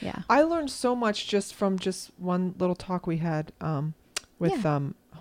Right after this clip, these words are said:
Speaker 2: my gosh,
Speaker 1: At
Speaker 2: her
Speaker 1: Heart
Speaker 2: name
Speaker 1: to Heart
Speaker 2: Yes.
Speaker 1: with, um, Tien.
Speaker 2: Yes, with Tien.
Speaker 1: Yeah.
Speaker 2: And, um,
Speaker 1: She got
Speaker 2: she
Speaker 1: me going.
Speaker 2: Yes. And
Speaker 1: Yeah.
Speaker 2: just how, you know, she said, "You ask any woman that's ever lost a baby, they could tell you how old that baby would be right now."
Speaker 1: Yeah.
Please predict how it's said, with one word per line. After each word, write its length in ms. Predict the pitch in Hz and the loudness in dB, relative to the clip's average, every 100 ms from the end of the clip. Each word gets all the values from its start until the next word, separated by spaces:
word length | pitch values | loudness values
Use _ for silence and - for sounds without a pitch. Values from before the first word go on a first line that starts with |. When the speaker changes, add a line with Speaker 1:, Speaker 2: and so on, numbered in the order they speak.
| 156 | -6
Speaker 2:
my 80 | 151 | -4
gosh, 300 | - 139 - | -4 -4 -2
Speaker 1:
At 80 | 175 | 4
Speaker 2:
her 60 | |
Speaker 1:
Heart 160 | 165 147 | 6 6
Speaker 2:
name 40 | |
Speaker 1:
to 60 | 277 | 4
Heart 340 | - 202 190 - - _ | 4 4 2 -2 -20 _
Speaker 2:
Yes. 560 | 180 185 147 - - - | 8 10 10 6 -6 -4
Speaker 1:
with, 300 | 214 214 - | 2 2 2
um, 400 | 202 196 190 190 - - _ _ - - | 2 2 2 0 -6 -20 _ _ -20 -10
Tien. 420 | - 247 190 175 175 - | 4 6 6 4 -2 2
Speaker 2:
Yes, 380 | 196 180 147 - | 10 10 10 4
with 120 | 175 | 2
Tien. 500 | - 208 202 165 131 - - 165 | 4 6 6 6 2 -6 -10 -6
Speaker 1:
Yeah. 220 | 175 143 - | -6 -6 4
Speaker 2:
And, 360 | 196 185 180 165 | 8 8 8 4
um, 500 | - 170 156 151 147 - | 4 8 8 6 0 -2
Speaker 1:
She 180 | - | 2
got 80 | 208 202 | 6 6
Speaker 2:
she 40 | |
Speaker 1:
me 100 | 190 | 6
going. 380 | 175 170 170 165 | 0 0 0 -4
Speaker 2:
Yes. 800 | 208 254 294 302 208 - - - - - - - | 0 4 6 8 6 2 -12 -14 -20 -20 -12 4
And 120 | 233 | 6
Speaker 1:
Yeah. 40 | 220 285 | 8 6
Speaker 2:
just 160 | 302 | 6
how, 400 | - 254 254 226 - | 4 6 8 6 4
you 120 | 226 | 6
know, 160 | 214 208 | 6 6
she 180 | - | 2
said, 240 | 220 226 196 | 0 0 2
"You 140 | 240 | 6
ask 260 | 226 220 - | 6 6 4
any 180 | 208 233 | 4 6
woman 400 | 214 202 165 156 | 8 8 6 4
that's 200 | 160 - | 2 2
ever 280 | 175 185 | 2 4
lost 360 | 175 160 160 - | 4 4 2 0
a 40 | |
baby, 300 | 151 151 147 | 4 4 4
they 160 | 139 151 | 4 2
could 160 | 165 170 | 2 0
tell 160 | 196 | 2
you 120 | 185 147 | 2 2
how 120 | 156 | 2
old 180 | 139 156 | 2 2
that 160 | 139 | 2
baby 240 | 143 147 135 | 4 4 2
would 120 | 110 | -2
be 140 | - | -2
right 160 | 71 - | -4 -4
now." 240 | - - - | -6 -8 -4
Speaker 1:
Yeah. 320 | 208 185 175 | -2 -2 -4